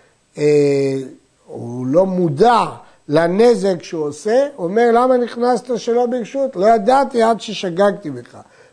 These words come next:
משמע שהפטור הוא אי הידיעה שלו, כיוון שהוא נכנס שלא בדעתו, אז לכן הוא פטור אם הוא שגג בו. אבל אם הזיקו לדעת, אפילו שהוא נכנס שלא לדעתו, אבל הוא רואה אותו, והוא הולך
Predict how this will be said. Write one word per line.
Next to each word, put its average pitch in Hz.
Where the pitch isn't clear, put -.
משמע 190
שהפטור 185
הוא 277
אי 247
הידיעה 202
שלו, 139
כיוון 196
שהוא 196
נכנס 214
שלא 196
בדעתו, 185
אז 160
לכן 233
הוא 214
פטור 226
אם 190
הוא 180
שגג 147
בו. -
אבל 160
אם 196
הזיקו 156
לדעת, 180
אפילו 285
שהוא 320
נכנס 202
שלא 175
לדעתו, 143
אבל 143
הוא 165
רואה 240
אותו, -
והוא 147
הולך 185